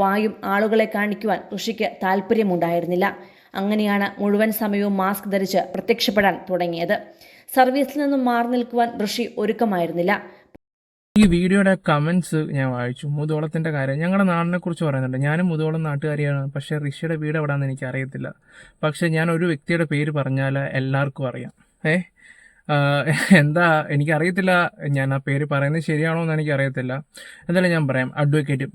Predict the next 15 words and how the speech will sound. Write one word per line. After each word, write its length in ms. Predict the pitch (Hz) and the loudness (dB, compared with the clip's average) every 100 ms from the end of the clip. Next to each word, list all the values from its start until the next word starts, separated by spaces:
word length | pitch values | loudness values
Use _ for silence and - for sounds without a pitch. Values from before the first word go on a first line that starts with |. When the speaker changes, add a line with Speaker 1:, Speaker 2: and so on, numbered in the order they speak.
| 131 | -4
Speaker 2:
ബാബു 260 | 127 127 120 | -2 -4 -8
പ്രസാദ്. 440 | 127 123 120 - _ _ _ _ _ _ - | -12 -12 -12 -14 _ _ _ _ _ _ -6
ഉം. 100 | 156 175 - - _ - 135 | -4 -4 -10 -20 _ -6 -2
അദ്ദേഹം 320 | 139 139 165 165 - 139 | 0 2 0 -4 -4 -2
മുൻ 120 | 151 139 | 0 0
എം 80 | 135 139 | 0 0
എൽ 80 | 156 | 2
എ 20 | 151 | 0
ആയിരുന്നു, 300 | 135 135 147 180 _ 143 | 0 0 -2 -4 _ -6
ഇപ്പം 260 | 143 - 156 165 - _ _ 135 | -4 -2 -2 -2 -10 _ _ -2
ഡി 80 | 147 156 | 0 0
സി 80 | 175 160 | -2 -2
സി 80 | 156 | -2
പ്രസിഡന്റാണ് 600 | 147 135 131 127 117 117 - _ - 127 | -4 -2 0 0 -2 -6 -12 _ -10 -4
ആലപ്പുഴയിൽ. 480 | 123 123 123 117 | -4 -4 -4 -6